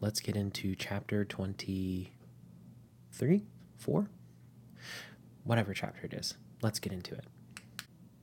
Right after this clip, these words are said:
Chapter twenty-four, Camera. The next night, Bartholomew did not reappear. Thomas, in their nighttime rendezvous, explained that it was a lot of energy for the man to manifest.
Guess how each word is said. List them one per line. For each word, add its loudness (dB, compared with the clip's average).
Chapter 6
twenty-four, 0
Camera. 0
The 6
next 8
night, 8
Bartholomew 6
did 4
not 4
reappear. -2
Thomas, 8
in 4
their 4
nighttime 6
rendezvous, 6
explained 6
that 10
it 8
was 2
a 8
lot 10
of 6
energy 6
for -4
the 0
man 2
to 0
manifest. 0